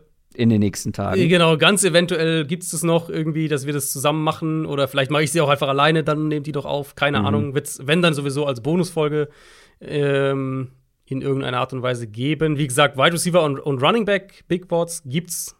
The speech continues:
Speaker 2: für alle Supporter, wer jetzt noch Supporter wird, natürlich kriegt es auch. Ähm, und dann werden wir wahrscheinlich wieder zusammen aufnehmen.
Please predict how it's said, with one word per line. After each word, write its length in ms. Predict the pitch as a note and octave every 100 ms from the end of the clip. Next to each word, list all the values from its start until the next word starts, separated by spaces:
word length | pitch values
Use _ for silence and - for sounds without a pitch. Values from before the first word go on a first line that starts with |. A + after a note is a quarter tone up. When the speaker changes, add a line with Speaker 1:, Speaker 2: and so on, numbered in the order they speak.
| _ _ C4+
Speaker 2:
für 180 | _ -
alle 120 | C3+
Supporter, 580 | A#2+ - F3 G3+ A3+ A#3+ _ C#3
wer 140 | B2+
jetzt 180 | C3+ C3
noch 80 | C3
Supporter 380 | C3 C3+ A#2+
wird, 260 | A#2+ E3 -
natürlich 260 | B2+ C#3 B2
kriegt 220 | C#3 -
es 100 | B2+
auch. 300 | D3 A#3 - _ - - - - _
Ähm, 560 | C3+ C3+ C3 C3 B2+ B2+ _ _ _
und 800 | C3+ C3+ B2+ B2+ B2 - - - _
dann 680 | B2 A#2 C#3 E3 F#3+ G#3 A#3+ _ _ _ _ _ _ _ _ _
werden 480 | C3+ B2+ B2 A2
wir 560 | B2 C3+ F#3+ G#3 A3 A#3 _ _
wahrscheinlich 400 | F3+ F3+ F#3+ F#3
wieder 220 | F3+ F3+
zusammen 340 | F3+ D#3 E3+ F3
aufnehmen. 720 | E3+ E3+ E3+ F3 F3+ F#3